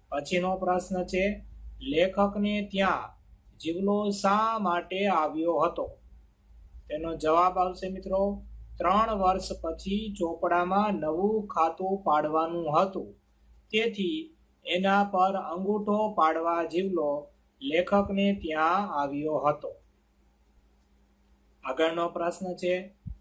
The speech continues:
લેખકને જીવલાનું કયું વાક્ય રાત્રે વારંવાર યાદ આવતું હતું?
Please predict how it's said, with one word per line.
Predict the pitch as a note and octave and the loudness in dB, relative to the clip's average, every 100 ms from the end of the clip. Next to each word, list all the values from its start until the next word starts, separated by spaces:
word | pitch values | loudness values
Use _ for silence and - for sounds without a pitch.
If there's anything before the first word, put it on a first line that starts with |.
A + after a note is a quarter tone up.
| - C3+ | -12 0
લેખકને | D#3+ F#3+ G#3 G#3 G#3 G3+ G#3+ A3 | 2 4 2 2 0 0 0 -4
જીવલાનું | G3+ D#3+ E3+ F3 F3 F3+ G3+ G#3+ G3+ | -2 -2 0 2 2 0 -4 -4 -8
કયું | - G3+ G#3+ A3 G#3 | 0 2 4 2 4
વાક્ય | F3 A3 - F3 E3 A2+ - _ _ _ - | 4 2 -2 0 0 0 -8 _ _ _ 0
રાત્રે | C#3+ D#3+ E3+ F#3+ F#3+ | 0 0 -2 0 2
વારંવાર | D3 E3 F#3 G3 F3 D#3+ F3 F#3+ G3+ G3 | 4 4 2 0 -2 2 4 4 2 0
યાદ | D#3 D#3 D#3+ F3 F3 | -2 2 2 2 0
આવતું | D3+ D3 D3 D#3 D3 C#3+ | 2 2 -2 -8 -2 0
હતું? | D#3+ C#3+ A#2 G2+ | 0 -2 -12 -18